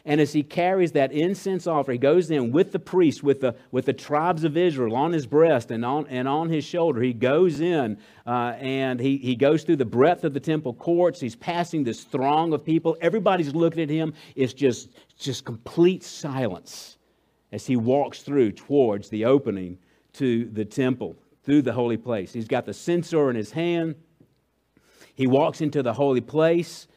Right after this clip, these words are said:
He stands outside the Holy of Holies. The great curtain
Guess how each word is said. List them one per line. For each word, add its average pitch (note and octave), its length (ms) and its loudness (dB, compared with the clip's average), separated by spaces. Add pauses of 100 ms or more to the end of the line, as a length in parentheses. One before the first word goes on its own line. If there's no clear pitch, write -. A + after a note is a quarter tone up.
(140)
He B2 120 -6
stands D3+ 380 0
outside D3 520 0
the A#2 80 -6
Holy C#3+ 300 2
of A2 100 -6
Holies. D3+ 380 2
The A#2 80 -4
great C#3+ 380 4
curtain D#3 540 2